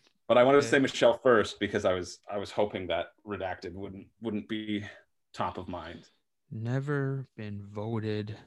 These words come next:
Speaker 2: out. Um, it's not Amanda Kimmel 'cause she was voted out in Heroes versus Villains.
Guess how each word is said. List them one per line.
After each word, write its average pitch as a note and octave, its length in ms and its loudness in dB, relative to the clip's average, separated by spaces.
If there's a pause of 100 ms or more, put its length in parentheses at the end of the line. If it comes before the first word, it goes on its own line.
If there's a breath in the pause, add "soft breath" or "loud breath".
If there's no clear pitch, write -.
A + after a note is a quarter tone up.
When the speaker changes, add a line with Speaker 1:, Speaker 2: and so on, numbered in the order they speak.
(460)
Speaker 2:
out. G#2 680 0 (1000 soft breath)
Um, A2+ 840 8 (360 loud breath)
it's A#2+ 200 4
not C#3+ 220 12
Amanda E3+ 420 12
Kimmel F#3 380 10
'cause - 120 0
she G#2+ 140 0
was G#2+ 120 0
voted A#2 280 6
out A#2+ 160 8
in A#2 180 6
Heroes A#2+ 300 4
versus A2+ 380 -4
Villains. D#3+ 680 4